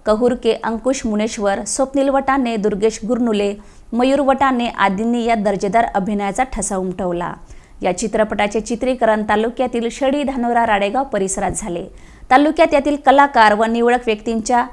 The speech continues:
उपस्थितीत काचोरी चित्रपटाचे सादरीकरण करण्यात आले. सर्वांनी या कलाकृतीचे कौतुक केले. अत्यंत कमी संसाधनामध्ये स्थानिकांच्या सहकार्याने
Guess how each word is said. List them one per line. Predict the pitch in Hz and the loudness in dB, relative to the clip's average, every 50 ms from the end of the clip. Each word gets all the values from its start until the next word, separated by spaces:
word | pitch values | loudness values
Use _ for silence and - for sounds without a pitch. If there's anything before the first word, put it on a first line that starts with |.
| - - - - - | -12 -20 -20 -10 -8
उपस्थितीत | - 233 214 277 285 285 - 285 - 233 226 220 214 - - | -6 0 4 4 2 4 0 -4 -2 -2 -2 -4 -4 -4 -2
काचोरी | 220 214 208 - 240 240 254 | -2 0 0 0 0 0 0
चित्रपटाचे | 240 247 220 - 226 226 220 220 202 202 208 208 247 | -2 -4 -4 -2 -2 -2 -2 -2 -2 -2 -2 -2 -2
सादरीकरण | 247 - - 214 202 185 190 196 196 208 220 247 277 | -2 -2 -2 -4 -2 -2 -4 -4 -2 -2 -2 -2 0
करण्यात | - 202 202 220 185 175 - | -2 -2 -2 -2 -4 -4 -4
आले. | 185 175 185 180 - - - - - - - - - - | -4 -4 -4 -4 -6 -8 -12 -18 -20 -20 -20 -20 -14 -10
सर्वांनी | - - 226 220 202 208 208 214 214 | -4 0 2 2 4 4 2 2 2
या | 208 202 | 2 0
कलाकृतीचे | 196 202 214 202 202 202 202 208 196 196 208 202 196 - 247 240 302 339 330 - - - - - | 0 0 0 0 2 0 0 -2 -2 -2 -4 -4 -2 0 0 0 0 -2 -6 -12 -20 -16 -6 -2
कौतुक | 185 190 190 - 247 220 - - | -2 -2 -2 -2 -4 -6 -4 -2
केले. | 214 196 180 165 - - - - - - - - - - - | -2 -2 -2 -2 -4 -8 -12 -16 -20 -20 -20 -20 -20 -4 0
अत्यंत | - 240 247 - 349 349 349 339 370 370 370 | 2 2 2 4 2 2 4 4 2 4 4
कमी | 311 311 320 330 | 4 4 4 4
संसाधनामध्ये | - 320 294 302 302 330 294 277 311 311 320 320 311 311 302 240 254 247 254 | 2 2 2 2 2 2 4 4 2 2 2 2 2 2 2 4 4 4 4
स्थानिकांच्या | 269 - - 269 254 262 269 269 285 269 269 269 277 277 | 2 0 -2 0 0 0 0 0 0 0 2 0 0 0
सहकार्याने | - - 269 277 269 269 285 277 277 285 277 269 240 220 214 208 214 214 | 0 0 0 -2 0 0 2 2 2 2 2 0 0 -2 -4 -4 -6 -8